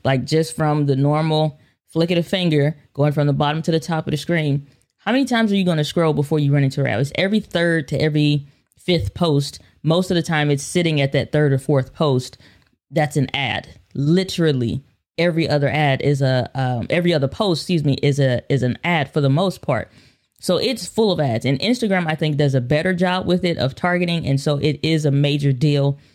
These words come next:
um, over there. But when it comes to, like, best practices and rules, 'cause I remember I was spending a lot of time, uh, well, we weren't spending, like, a ton of time. We spent a lot of time, though, posting on,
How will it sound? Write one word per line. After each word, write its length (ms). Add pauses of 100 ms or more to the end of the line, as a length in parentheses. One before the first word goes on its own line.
(260)
um, 260
over 260
there. 360 (760)
But 200
when 120
it 80
comes 320
to, 480 (300)
like, 240
best 260
practices 480
and 140
rules, 200
'cause 80
I 60
remember 260
I 40
was 100
spending 320
a 60
lot 260
of 60
time, 420 (280)
uh, 120
well, 100
we 80
weren't 120
spending, 240
like, 120
a 60
ton 220
of 80
time. 120
We 60
spent 220
a 40
lot 200
of 80
time, 300
though, 260 (320)
posting 480
on, 480